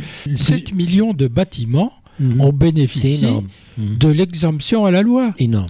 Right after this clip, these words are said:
Speaker 2: ou
Speaker 1: ouais.
Speaker 2: d'amnistie.
Speaker 1: Mhm. Et il faut lier le, la responsabilité avec les, de rendre, rendre des comptes, simplement.
Speaker 2: Alors évidemment, pour, euh, essayer de ne pas porter la responsabilité, il l'a fait porter par les, les entrepreneurs qui ont bâti ces bâtiments,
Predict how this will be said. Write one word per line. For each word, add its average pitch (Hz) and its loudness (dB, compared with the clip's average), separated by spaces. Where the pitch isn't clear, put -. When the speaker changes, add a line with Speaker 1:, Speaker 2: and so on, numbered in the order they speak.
Speaker 2:
ou 226 4
Speaker 1:
ouais. 233 -2
Speaker 2:
d'amnistie. 165 -2
Speaker 1:
Mhm. - -20
Et 127 0
il 107 2
faut 127 2
lier 143 4
le, 123 0
la 107 0
responsabilité 123 0
avec 113 -4
les, 113 0
de 101 -2
rendre, 110 0
rendre 120 0
des 113 0
comptes, 101 -4
simplement. 101 -8
Speaker 2:
Alors 151 2
évidemment, 143 -2
pour, 127 2
euh, 104 -2
essayer 131 0
de 110 -4
ne 147 4
pas 143 0
porter - 0
la 127 2
responsabilité, 123 -2
il 147 -2
l'a 127 0
fait - -2
porter 165 -2
par 135 0
les, 117 -2
les 123 0
entrepreneurs 123 -2
qui - -2
ont 123 0
bâti 117 -2
ces 120 -2
bâtiments, 131 -4